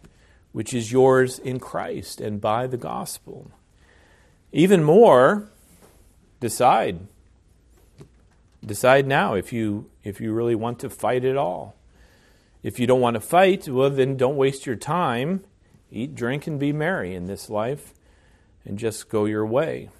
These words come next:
into sinful pleasure and defeat and death and hell. Otherwise, put on the whole armor of God in order to live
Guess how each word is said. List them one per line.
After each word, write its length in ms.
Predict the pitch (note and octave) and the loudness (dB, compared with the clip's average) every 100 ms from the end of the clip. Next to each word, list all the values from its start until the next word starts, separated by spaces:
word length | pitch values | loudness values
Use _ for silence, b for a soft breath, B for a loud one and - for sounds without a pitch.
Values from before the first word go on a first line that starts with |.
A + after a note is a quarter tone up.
| _ _ - | _ _ -18
into 320 | G2+ E2+ F#2+ | -14 -10 -10
sinful 500 | - G#2+ G2 A#2+ G#2+ | -10 -10 -8 -6 -8
pleasure 520 | - D3 A#2 F#2 F#2+ | -6 -8 -8 -12 -12
and 220 | F#2+ G2 - b b b | -12 -14 -16 b b b
defeat 560 | - G#2 - C3+ A#2+ - | -14 -10 -6 -6 -8 -12
and 180 | F#2 F2 | -12 -8
death 380 | G2 B2+ G#2 G2+ | -6 -6 -8 -12
and 140 | F2 | -14
hell. 480 | A2+ C#3+ - G#1+ - _ _ _ _ _ _ _ _ - b | -10 -10 -12 -16 -20 _ _ _ _ _ _ _ _ -20 b
Otherwise, 640 | - F3+ G3 B2 A#2 A2+ - | 4 6 8 8 6 2 -4
put 300 | - G#3 G#3 | -2 2 4
on 560 | F#3 G#3 G#2+ G#2 D#3 - _ _ _ _ _ _ _ _ _ - | 4 2 0 -4 -8 -12 _ _ _ _ _ _ _ _ _ -8
the 80 | B2 | -6
whole 440 | - E3+ E3 E3 | 0 4 6 6
armor 420 | C3+ C#3 C#3 C3+ | 6 4 6 4
of 120 | B2 B2 | 2 2
God 460 | A2 A2 G#2 F#2 | 2 4 4 0
in 120 | G#2 | -4
order 360 | A2 A2 A2 G#2 | -4 -4 -4 -6
to 160 | G#2 G#2 | -8 -8
live 480 | F#2 G#2 G2+ G2 | -4 -2 -2 -4